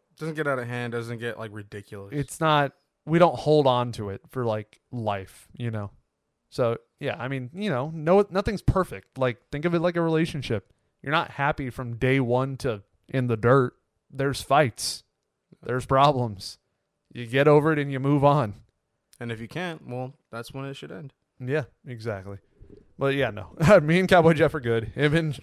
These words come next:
Speaker 2: Red Shorts are good. We just wanted to see <laughs> how people would react. That was about it. Kinda like the Jimmy Kimmel, Matt Damon stuff.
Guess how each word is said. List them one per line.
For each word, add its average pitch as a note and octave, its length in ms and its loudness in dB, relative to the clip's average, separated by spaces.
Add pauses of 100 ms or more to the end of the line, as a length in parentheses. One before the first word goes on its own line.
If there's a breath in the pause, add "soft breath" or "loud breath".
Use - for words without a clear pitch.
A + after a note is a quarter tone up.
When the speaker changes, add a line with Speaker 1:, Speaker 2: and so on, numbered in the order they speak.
Speaker 2:
Red A#2+ 140 0
Shorts A2+ 240 -8
are A#2 80 -12
good. A#2 220 -6
We C3+ 80 0
just C#3 160 -2
wanted C#3 220 -2
to B2+ 60 -8
see C3 360 -8
<laughs> - 140 -10
how F#3+ 100 6
people G3+ 340 4
would F3 200 6
react. F3 760 0 (640 loud breath)
That D3+ 120 4
was C#3 120 2
about A#2+ 280 2
it. A#2+ 100 -2
Kinda F3+ 220 4
like F#3 240 6
the D3+ 60 -2
Jimmy C3+ 260 -6
Kimmel, B2+ 320 -4
Matt B2 320 -6
Damon A#2 400 -8
stuff. C3 300 -4